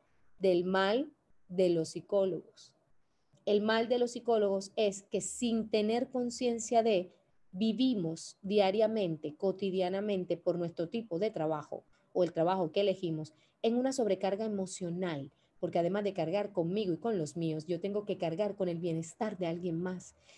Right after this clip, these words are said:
¿Y qué pasa cuando yo cargo y no limpio mi centro de valoración? Cuando yo cargo, el que carga, el que yo estoy cargando me pesa, el que me pesa me hunde y el que me hunde me ahoga.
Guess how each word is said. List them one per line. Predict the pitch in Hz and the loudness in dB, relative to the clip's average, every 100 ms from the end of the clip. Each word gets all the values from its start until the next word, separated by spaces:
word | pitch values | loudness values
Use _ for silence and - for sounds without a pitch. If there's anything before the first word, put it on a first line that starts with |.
| - | -12
¿Y | 214 | 0
qué | 220 | 2
pasa | 220 226 262 | 4 2 2
cuando | - 202 170 | 2 2 4
yo | 175 170 | 2 0
cargo | 220 202 208 214 | 2 2 2 0
y | 220 | 0
no | 185 185 - | 0 0 -2
limpio | 226 208 240 226 190 - 160 | -2 -2 0 -2 -4 0 2
mi | 156 | 2
centro | 151 156 165 | -2 -2 0
de | 180 | 0
valoración? | 160 143 135 156 175 151 _ _ _ | 2 0 -4 -6 -8 -8 _ _ _
Cuando | 175 165 | 0 2
yo | 160 170 | 2 2
cargo, | - 240 202 170 190 _ _ | 6 6 6 2 -4 _ _
el | 190 170 | -4 -2
que | 165 | -2
carga, | - 196 185 185 - | 2 2 2 0 -2
el | 190 | -6
que | 165 165 | -4 -2
yo | |
estoy | 160 208 | -2 -2
cargando | 196 202 196 208 | -2 0 -2 0
me | 196 156 | -2 -2
pesa, | - 226 - - - _ _ | 0 -2 -2 -10 -16 _ _
el | 170 160 | -8 -2
que | 180 | 0
me | 165 | 2
pesa | 165 214 190 | 0 0 0
me | 170 170 170 | -2 0 0
hunde | 220 220 170 | 0 0 -2
y | - | 0
el | 190 | 0
que | 180 175 | 0 0
me | 165 | 0
hunde | 196 208 190 | 0 0 0
me | 175 160 | 0 -2
ahoga. | 151 190 233 180 - | 0 0 0 -2 -8